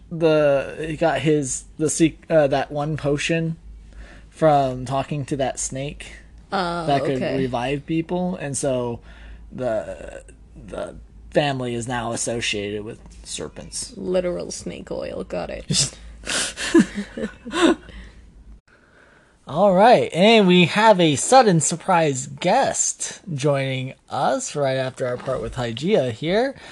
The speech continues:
Speaker 1: Uh, our son has decided to, uh, join us.
Speaker 2: Say hello.
Speaker 1: Yeah.
Speaker 2: Yeah.
Speaker 1: Ah,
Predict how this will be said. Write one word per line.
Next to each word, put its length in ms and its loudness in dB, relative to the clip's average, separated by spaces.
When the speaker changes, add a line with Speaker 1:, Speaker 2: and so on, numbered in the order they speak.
Speaker 1:
Uh, 520 0
our 440 2
son 1200 -4
has 760 -8
decided 720 -6
to, 360 -2
uh, 240 -6
join 360 -2
us. 520 -6
Speaker 2:
Say 220 -4
hello. 360 0
Speaker 1:
Yeah. 140 -4
Speaker 2:
Yeah. 160 -2
Speaker 1:
Ah, 640 2